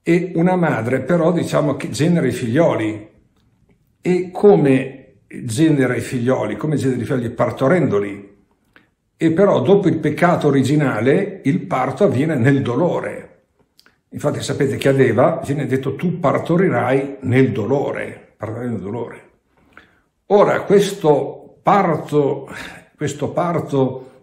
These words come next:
diciamo, nel dolore è una cosa che in un certo senso fanno in-, tutti i buoni cristiani quando hanno, fanno un'opera espiatrice, eh, diciamo, eh, un'opera espiatrice per la conversione dei peccatori, in un certo senso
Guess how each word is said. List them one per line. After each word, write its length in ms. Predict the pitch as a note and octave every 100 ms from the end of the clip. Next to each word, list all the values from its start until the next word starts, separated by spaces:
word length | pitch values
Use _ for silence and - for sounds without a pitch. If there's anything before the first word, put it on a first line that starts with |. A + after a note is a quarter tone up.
| _
diciamo, 400 | - G#2 D3 C3+
nel 220 | B2 C3+
dolore 800 | A#2+ C3+ C3+ A#2 G#2 C3 F3+ - - _ _ _ _
è 240 | - F3+ -
una 180 | C3+ D#3
cosa 300 | - E3 B2+
che 140 | B2 C#3
in 40 |
un 120 | C3+
certo 300 | C#3+ C3 G3
senso 920 | - D3+ C#3 - E3 F#3 - - - - - -
fanno 680 | - C#3+ E3+ D#3+ C#3+ - - - - - -
in-, 460 | - C#3 D3 C#3 -
tutti 220 | E3 D#3
i 40 |
buoni 240 | C3 D#3 C3+
cristiani 640 | E3 D#3 - D3 C3+ E3+
quando 320 | E3+ C#3+ C3 -
hanno, 420 | C#3+ C#3+ C3+ A2+ - - _
fanno 240 | - C#3 C3
un'opera 440 | F3 D3+ B2 B2
espiatrice, 960 | A#2+ - E3+ C3+ C3 B2+ E3 G3 F#3+ - - _
eh, 260 | - D3+ F3
diciamo, 600 | B2+ A2+ C#3+ C#3+ C#3 C#3 - - -
eh, 580 | A#2 A#2 A2 - - _
un'opera 880 | A#2+ A2+ G#2+ - C#3 C3+ D3 D3+ D3
espiatrice 540 | - C#3 B2+ F3 -
per 100 | -
la 80 | B2+
conversione 400 | - C3+ - D3
dei 120 | C3
peccatori, 480 | - E3+ E3+ F3 D#3+
in 60 | C#3
un 80 | C3+
certo 300 | C#3+ A2+ F3+
senso 580 | - C#3 C#3 F3 F3